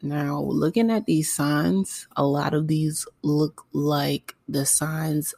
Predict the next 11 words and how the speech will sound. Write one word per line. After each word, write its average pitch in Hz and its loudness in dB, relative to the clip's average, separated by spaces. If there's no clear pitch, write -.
of 139 0
people 156 0
that 139 -2
deal 151 2
with, 147 -2
again, 147 -2
mental 156 2
health 156 -2
disorders 156 2
like 143 -2
anxiety, 147 2